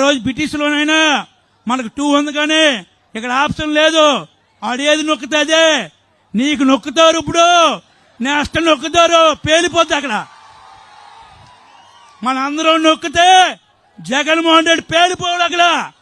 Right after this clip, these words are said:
డబల్ డబల్ నొక్కాలి. మీకే ఉంది అవకాశం. మీరెందుకు భయపడతారు? ఆ సీటు మీరిచ్చారు, ఎంపీ సీట్లు మీరిచ్చారు, వాళ్ళందరిని ఎందుకు ఎక్కించాం? మనకు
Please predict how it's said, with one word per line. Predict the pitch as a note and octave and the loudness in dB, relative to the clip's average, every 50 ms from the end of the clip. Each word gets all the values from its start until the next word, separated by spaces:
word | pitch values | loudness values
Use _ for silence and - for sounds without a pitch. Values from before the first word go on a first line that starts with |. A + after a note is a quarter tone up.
| _ _ _ _ _ _ _ _ - _ _ - - | _ _ _ _ _ _ _ _ -20 _ _ -18 -12
డబల్ | F3 F#3 A#3+ C4+ C4+ D#4+ E4 D#4+ C#4 C4+ | -6 -2 0 2 2 2 0 2 0 0
డబల్ | D4 D#4+ F4 F4 F4 E4+ | 2 2 2 2 2 2
నొక్కాలి. | D#4+ D#4+ - E4+ F4+ F4+ F4+ F#4 F#4+ F#4 E4+ C4+ F3 D#3 _ _ _ _ _ _ _ _ _ _ _ _ _ - | 0 0 0 0 2 2 2 2 2 2 0 -2 -4 -10 _ _ _ _ _ _ _ _ _ _ _ _ _ -8
మీకే | G#3 A3+ D4 D#4+ E4+ E4+ C4 F4 F4 F4 E4+ E4 | -4 -2 -2 0 0 0 2 2 4 4 4 2
ఉంది | E4+ E4+ E4+ E4 | 2 0 2 2
అవకాశం. | F4 F4 - E4 E4+ E4 - - E4+ F4 F4+ F4+ E4+ D#4 B3 F3+ D3+ _ _ _ _ _ _ _ _ _ - A3 | 2 0 0 0 0 0 2 4 4 4 4 4 2 0 -2 -6 -10 _ _ _ _ _ _ _ _ _ -8 -4
మీరెందుకు | B3 D4+ E4 E4 E4 E4 D#4+ E4+ E4 E4 E4 E4 | -2 -2 0 0 0 0 0 0 0 2 2 2
భయపడతారు? | E4 E4 E4 D#4+ D#4 D4 C#4+ E4 E4 E4 E4+ F4 F4 F4+ E4+ C4+ G3 E3+ _ _ _ _ _ _ _ _ _ - - | 0 2 0 0 -2 0 2 2 4 4 4 4 4 2 2 0 -2 -8 _ _ _ _ _ _ _ _ _ -8 -4
ఆ | B3+ C#4+ C#4+ - - | -2 -2 -2 -2 -4
సీటు | C#4 D#4+ E4 D4+ D#4+ D#4 D#4+ | -4 -4 -4 -4 -4 -2 0
మీరిచ్చారు, | D#4+ D#4 D#4 D#4 C4+ - E4+ E4 D#4+ D#4+ E4 D#4+ E4+ E4 D#4+ C#4+ A#3 E3 - _ _ _ _ _ _ - | 2 2 2 2 0 0 -2 0 0 2 2 4 4 4 2 0 -2 -6 -12 _ _ _ _ _ _ -10
ఎంపీ | G#3+ A3 C#4 D4+ C4 D#4+ E4 D#4+ - | -6 -6 -6 -6 -4 -4 -4 -4 -4
సీట్లు | - E4 E4 D4+ D#4 D4+ D#4 | -4 -6 -4 -4 -4 -2 0
మీరిచ్చారు, | D#4 D#4 D#4+ D#4+ - - E4 D#4+ D#4+ D#4+ D#4+ E4 E4 E4 D#4 C#4 A3+ E3+ _ _ _ _ _ _ - | 2 2 2 0 -2 -2 0 0 2 4 4 4 4 4 2 2 -2 -6 _ _ _ _ _ _ -10
వాళ్ళందరిని | A3 A#3 B3 A#3+ C4 C#4+ D4+ D4+ D#4 D4 | -8 -6 -6 -4 -4 -4 -6 -4 -4 -4
ఎందుకు | D4 D4 D#4 A#3 D4+ D4+ | -4 -4 -4 -4 -4 -4
ఎక్కించాం? | - D#4 D#4 D4+ - D#4+ D#4 D#4 D4+ D4 C4 G3 D3+ - _ _ _ _ _ - G3+ | -4 -6 -8 -6 -2 0 2 2 2 0 0 -2 -6 -10 _ _ _ _ _ -12 -8
మనకు | A3 B3 C4 B3+ A#3+ | -8 -6 -6 -4 -4